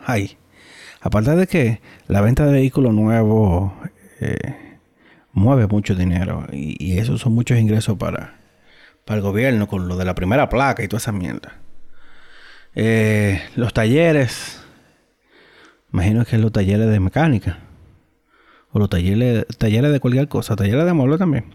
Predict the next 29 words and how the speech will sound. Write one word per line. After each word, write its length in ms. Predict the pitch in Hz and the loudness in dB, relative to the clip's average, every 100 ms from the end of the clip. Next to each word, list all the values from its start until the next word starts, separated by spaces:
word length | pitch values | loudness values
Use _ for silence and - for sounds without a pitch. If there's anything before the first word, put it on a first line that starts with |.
| - _ _ - - - | -20 _ _ -20 -20 -20
Entonces, 320 | - - 123 120 | -18 -4 0 2
el 40 | |
sector 320 | 120 - 127 | 0 0 0
financiero, 580 | 120 127 117 175 180 147 | 2 0 2 2 2 4
de 160 | 107 107 | 2 0
todo 220 | - 135 | 0 2
lo 100 | 156 | 2
que, 160 | 139 123 | 0 -2
lo 200 | - 135 | 0 0
que 100 | 123 | 2
ya 120 | 113 | 2
estaba 260 | 139 156 165 | 0 0 0
cerrado, 460 | 127 110 165 120 107 | 0 0 0 0 -2
porque 340 | 98 98 95 - _ _ _ _ - | -6 -6 -6 -10 _ _ _ _ -6
mucho 600 | 98 104 117 135 139 143 | -2 0 2 2 2 0
del 100 | 127 | 0
sector 280 | 123 127 | -2 -2
financiero 400 | 117 127 120 127 | -2 -2 0 0
siguió 260 | 127 107 117 | 0 0 0
operando. 520 | 113 131 101 101 170 - - - - - - - | 2 2 4 4 2 -2 -16 -20 -20 -20 -20 -6
Las 180 | 98 92 | -6 -2
tiendas 280 | 117 131 | 0 2
de 80 | 127 | 4
muebles, 300 | 117 165 135 | 4 4 4
electrodomésticos, 840 | 117 107 113 131 170 160 120 - 156 - - - - - - | 4 2 2 4 2 0 0 0 -2 -4 -16 -16 -16 -18 -4
tiendas 260 | 98 98 | 0 2
de 100 | 110 | 0
tejido. 640 | 104 98 160 165 135 127 - _ _ _ _ - - - - - - _ _ _ _ _ | 0 -2 0 2 4 2 -2 _ _ _ _ -20 -20 -20 -20 -20 -20 _ _ _ _ _
Eh, 840 | - 123 127 123 123 117 110 110 | -4 0 2 2 2 2 2 0